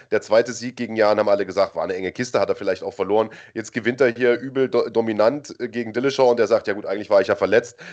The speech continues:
So, we-, weißt du, es wär schön für den, wenn der mal jetzt einen richtig besiegen würde, in Anführungsstrichen. Klingt natürlich ein bisschen herablassend, aber so, glaub ich, ist so die allgemeine,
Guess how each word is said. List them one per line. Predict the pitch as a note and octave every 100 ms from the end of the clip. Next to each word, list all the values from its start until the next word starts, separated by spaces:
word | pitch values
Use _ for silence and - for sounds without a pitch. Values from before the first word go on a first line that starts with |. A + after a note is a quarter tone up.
| -
So, | A#2 B2 A2+
we-, | A#2+ B2
weißt | D3 D#3
du, |
es | E3 B2 -
wär | A#2+ B2+
schön | A#2+ C#3
für | D3 C3
den, | C3
wenn | A#2 A2+
der | A2+
mal | A2
jetzt | A2 -
einen | A2+ A2+ A2
richtig | G2 B2 C3
besiegen | A#2+ G#2 G2+ G2
würde, | F#2 E2+
in |
Anführungsstrichen. | E2+ F2+ F2+ - E2+ D2+
Klingt | - E2+
natürlich | F2+ F2+ D#2+
ein | E2
bisschen | F2
herablassend, | D#2+ E2 E2 E2
aber | E2 E2
so, | D#2+ G2+ F#2+ C#2+
glaub | F#2+ F2+
ich, | D#2+
ist | D2+ -
so | F2+
die | D#2+ E2+
allgemeine, | F2 F2 E2+ E2+ E2 D#2